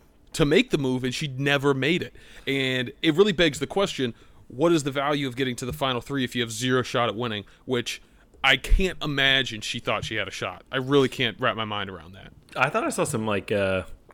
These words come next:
Speaker 2: attitude from her, uh, when she started to realize that she wasn't getting any votes. Like, I thought she was kind of, like,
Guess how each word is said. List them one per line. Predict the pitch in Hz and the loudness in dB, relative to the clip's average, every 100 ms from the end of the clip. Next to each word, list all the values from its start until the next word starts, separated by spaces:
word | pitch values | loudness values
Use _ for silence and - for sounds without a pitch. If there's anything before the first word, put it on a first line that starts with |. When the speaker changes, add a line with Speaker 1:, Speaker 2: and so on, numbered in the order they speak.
| _ | _
Speaker 2:
attitude | 135 143 151 110 | 2 4 4 0
from | - 101 | 0 -4
her, | 95 95 95 - | -4 -4 -4 -4
uh, | 104 101 | -4 -4
when | 110 95 | -4 -6
she | - | -6
started | 101 104 92 | -4 -4 -2
to | |
realize | 101 104 101 | -2 -2 -4
that | - | -6
she | - | -8
wasn't | 107 104 95 | -4 -4 -4
getting | 92 98 92 | -6 -6 -8
any | 92 | -10
votes. | 90 104 92 | -4 -4 -4
Like, | 92 | -8
I | 90 | -10
thought | - | -10
she | - 113 | -8 -10
was | - | -8
kind | 104 90 | -8 -8
of, | 85 | -8
like, | 90 | -10